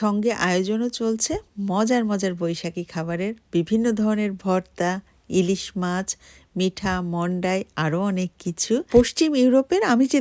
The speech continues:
দেশটাতে আছি, বাঙালির সংখ্যা অনেক কম। ছোট্ট একটা দেশ তো, জনসংখ্যা এমনিতেই কম, আর বাঙালি কমিউনিটিটাও অনেক ছোট। তবে আজ যেহেতু রবিবার উইকেন্ড আর চোদ্দ তারিখ পয়লা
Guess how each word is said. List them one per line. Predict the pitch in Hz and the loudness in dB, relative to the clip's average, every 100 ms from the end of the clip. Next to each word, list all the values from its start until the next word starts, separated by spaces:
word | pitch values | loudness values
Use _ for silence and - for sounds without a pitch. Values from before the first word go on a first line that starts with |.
| 254 | 2
দেশটাতে | 240 - 220 226 208 | 2 0 0 0 2
আছি, | 202 - - 269 403 - - 208 | 0 0 0 -2 -4 -10 -6 0
বাঙালির | 202 214 220 226 - | 2 4 4 2 0
সংখ্যা | 247 240 - 233 190 | -2 -2 -2 -2 0
অনেক | 190 226 247 _ | 0 0 -2 _
কম। | 214 214 269 - - | 0 2 0 -6 -4
ছোট্ট | 302 285 285 262 | -2 0 0 0
একটা | 254 220 220 | 0 4 4
দেশ | 226 - - | 4 0 0
তো, | 240 202 _ _ - - | 0 0 _ _ -20 -4
জনসংখ্যা | 196 196 208 247 240 262 214 | 0 2 0 -2 0 0 2
এমনিতেই | 202 214 240 247 240 | 2 2 4 2 0
কম, | 214 208 185 | 0 2 2
আর | 170 147 | 0 0
বাঙালি | 180 190 208 226 | 0 0 -2 -2
কমিউনিটিটাও | 196 190 208 214 - 247 262 370 208 | -4 -2 -2 -4 -2 -2 0 -2 -2
অনেক | 208 269 - | 0 -2 -4
ছোট। | - 214 233 359 - - _ | -4 -2 -2 -4 -8 -20 _
তবে | 202 190 - - | 0 0 0 -2
আজ | 185 185 | 0 0
যেহেতু | 220 233 240 202 | 0 2 2 2
রবিবার | 190 196 208 208 190 | 2 2 2 0 2
উইকেন্ড | 202 196 202 208 277 - - 165 | 0 0 -2 -2 -4 -12 -6 -4
আর | 175 165 160 - | -2 -4 -4 -2
চোদ্দ | 175 180 196 | 0 -2 -2
তারিখ | 190 180 226 - - | 0 0 -2 -4 -2
পয়লা | 175 185 | 0 0